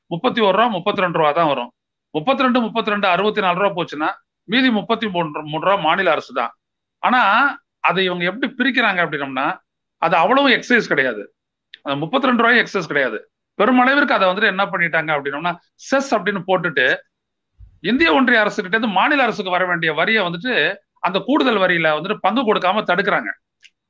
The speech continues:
தடுத்து அது வந்துட்டு டெவலப்மெண்ட்டுக்கு, அதான் எல்லாமே முன்னேற்றத்துக்காக அப்படி சொன்னா நம்ம பேசாத இருந்தாகணும் இல்லையா?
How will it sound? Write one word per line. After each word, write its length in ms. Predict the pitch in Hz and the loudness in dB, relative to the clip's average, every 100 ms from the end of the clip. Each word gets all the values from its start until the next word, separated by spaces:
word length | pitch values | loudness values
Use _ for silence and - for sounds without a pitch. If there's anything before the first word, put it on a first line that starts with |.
| _ - - | _ -16 -2
தடுத்து 320 | 247 254 254 | 0 2 2
அது 240 | 220 214 | 2 2
வந்துட்டு 220 | 214 220 226 214 170 | 0 0 2 2 2
டெவலப்மெண்ட்டுக்கு, 640 | 190 208 208 190 180 180 170 | 2 2 0 -2 -2 -2 0
அதான் 240 | 180 220 | 0 0
எல்லாமே 340 | 175 196 208 | 0 0 -2
முன்னேற்றத்துக்காக 680 | 233 208 208 233 226 214 202 | -2 -4 -2 -2 -2 -2 -2
அப்படி 220 | 196 196 180 | -2 -4 -2
சொன்னா 140 | 196 | -2
நம்ம 180 | 202 175 | -2 -4
பேசாத 320 | 175 185 185 | -4 -2 -2
இருந்தாகணும் 320 | 165 151 139 131 | -2 -2 -2 -4
இல்லையா? 360 | 127 180 170 | 0 0 0